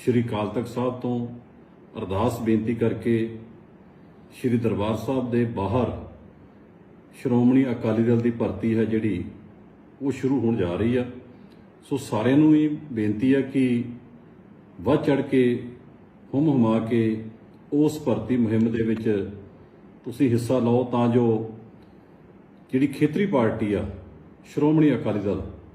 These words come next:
ਇਸ ਨੂੰ ਮਜ਼ਬੂਤ ਕੀਤਾ ਜਾ ਸਕੇ। ਕਿਉਂਕਿ ਦੋ ਦਸੰਬਰ ਨੂੰ ਸ਼੍ਰੀ ਅਕਾਲ ਤਖਤ ਸਾਹਿਬ ਦੀ ਫਸੀਲ ਤੋਂ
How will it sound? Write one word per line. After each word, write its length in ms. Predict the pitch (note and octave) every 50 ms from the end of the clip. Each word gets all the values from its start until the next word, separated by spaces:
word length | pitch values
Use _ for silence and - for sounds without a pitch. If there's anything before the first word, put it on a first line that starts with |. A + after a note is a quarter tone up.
| - - - - - - - - - - - -
ਇਸ 260 | D3 D#3 D3 D3+ -
ਨੂੰ 180 | D#3+ D#3+ D#3+ D#3+
ਮਜ਼ਬੂਤ 420 | D3+ C#3 C3 B2+ C#3+ F3 G#3 G3+
ਕੀਤਾ 240 | - - - - A2+
ਜਾ 140 | G2+ F#2+ F2+
ਸਕੇ। 300 | F2+ - F2+ - - D#2+ D#2 - - - - - - - - - - - - - - - - - - - - - - - -
ਕਿਉਂਕਿ 320 | E3 E3+ E3 - F#3+ F#3 F#3 F#3 F3+ F#3 F3 - - - - - - - - - - - - - - - -
ਦੋ 260 | G#2+ G2+ C#3 D#3 F#3
ਦਸੰਬਰ 420 | F3 D3+ - C#3+ B2+ B2 B2 B2+
ਨੂੰ 180 | A#2+ A2+ G2 F2 - - - - - - - - - - - - - - - - - - - - - - - - - - - -
ਸ਼੍ਰੀ 220 | - - C#3+ C#3+ D3
ਅਕਾਲ 220 | C#3+ C#3+ C3 C3
ਤਖਤ 220 | B2+ - D3+ - -
ਸਾਹਿਬ 240 | - D3+ D3 D3
ਦੀ 80 | D3 C#3+ -
ਫਸੀਲ 340 | - G#2 - A#2 A2+ A#2 A#2+
ਤੋਂ 280 | A#2+ - C3+ C3 C3